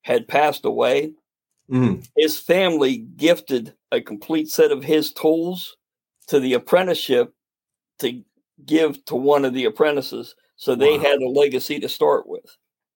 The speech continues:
Speaker 1: That gave me the idea. You know what? I've got doubles and triples of mostly everything I use.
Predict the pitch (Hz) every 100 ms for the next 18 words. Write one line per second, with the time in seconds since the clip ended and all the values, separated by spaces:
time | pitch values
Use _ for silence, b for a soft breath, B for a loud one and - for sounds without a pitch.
0 | _ _ - 151 147 156 156 147 160 151
1 | 131 127 131 127 123 - 240 226 240 190
2 | - _ _ _ - 170 185 170 135 147
3 | 160 170 156 127 127 - 170 - 135 123
4 | 131 135 135 117 - 156 151 147 139 135
5 | 131 131 135 147 302 - -